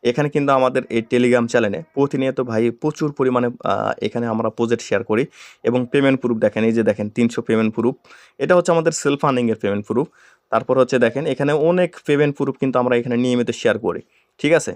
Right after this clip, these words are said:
এবং যে প্রজেক্টগুলো শেয়ার করা হয় সেই প্রজেক্টগুলোর আপডেট মূলত আপনাদের মাঝে শেয়ার করা হয়। এই যে ম্যাঙ্গো টেস্ট নেটে যারা এখনো কাজ করে নাই, আপনারা চাইলে এখনও কাজ করতে পারেন, খুবই ভালো প্রজেক্ট। তারপরে এখানে আরও প্রতিনিয়ত দেখেন একটার পর একটা কিন্তু প্রজেক্ট আমরা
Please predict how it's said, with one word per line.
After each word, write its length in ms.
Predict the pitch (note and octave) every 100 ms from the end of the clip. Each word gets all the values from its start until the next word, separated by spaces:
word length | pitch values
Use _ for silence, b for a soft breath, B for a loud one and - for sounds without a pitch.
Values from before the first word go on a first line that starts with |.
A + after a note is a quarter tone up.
| - -
এবং 300 | A#2 A#2+ A#2
যে 140 | B2+
প্রজেক্টগুলো 420 | B2+ B2 B2 B2+
শেয়ার 220 | - B2
করা 160 | A#2+ A#2+
হয় 80 | A#2
সেই 100 | -
প্রজেক্টগুলোর 480 | A#2 A#2+ A#2 A#2 A#2+
আপডেট 360 | G2+ G#2 B2 B2
মূলত 200 | A#2+ A#2
আপনাদের 280 | A2 - A2+
মাঝে 180 | A2 A2
শেয়ার 220 | - G#2+
করা 200 | - A2
হয়। 180 | A2 A2 - B B B
এই 60 |
যে 60 | B2
ম্যাঙ্গো 340 | B2+ B2 B2+
টেস্ট 220 | B2+ B2+ -
নেটে 140 | A#2
যারা 180 | A#2 A2+
এখনো 180 | A2+ A#2+
কাজ 200 | G#2+ A2
করে 180 | - A2
নাই, 160 | G#2 A2+ b b b b
আপনারা 220 | G#2 G#2+
চাইলে 240 | A2 A2 G#2+
এখনও 200 | B2 B2
কাজ 180 | A2 -
করতে 260 | B2 -
পারেন, 200 | G#2+ A2 C#3+ -
খুবই 200 | B2 A#2
ভালো 200 | G#2 G#2
প্রজেক্ট। 300 | A2 A2+ A#2+
তারপরে 300 | A2+ A2+ A2+
এখানে 200 | - D#3+
আরও 180 | D3 D3+
প্রতিনিয়ত 500 | C#3+ D3 D3 C#3+ C#3
দেখেন 260 | C#3 B2+ C3+ - B B B
একটার 220 | A#2 - C3+
পর 140 | C3+
একটা 200 | B2+ C3
কিন্তু 220 | - C3 -
প্রজেক্ট 240 | B2 B2+
আমরা 180 | A#2+